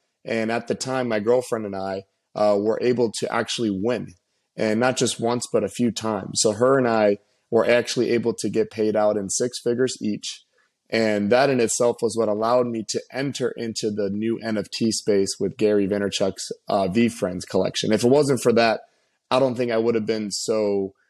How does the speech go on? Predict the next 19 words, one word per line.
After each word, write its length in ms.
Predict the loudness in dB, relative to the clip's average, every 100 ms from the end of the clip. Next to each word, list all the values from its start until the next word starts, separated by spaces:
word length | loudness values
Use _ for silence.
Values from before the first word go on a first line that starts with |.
| _
what 160 | -4 0
I 60 |
would 200 | 2 0
say, 360 | -2 -2 -2 -2
invested. 720 | -4 -4 -2 -2 -2 -4 -4 -4
I 80 | 0
would 200 | 2 0
have 100 | 2
been, 220 | -2 0
but 160 | -4 -2
not 180 | -4 -4
to 80 | -4
that 260 | -4 -2
degree. 500 | -6 -2 -2 0 -4 _ _ _ _ -2
Uh, 200 | 0 2
but 200 | 0 0
because 340 | 0 2 2
of 140 | 2 2
the, 300 | 2 2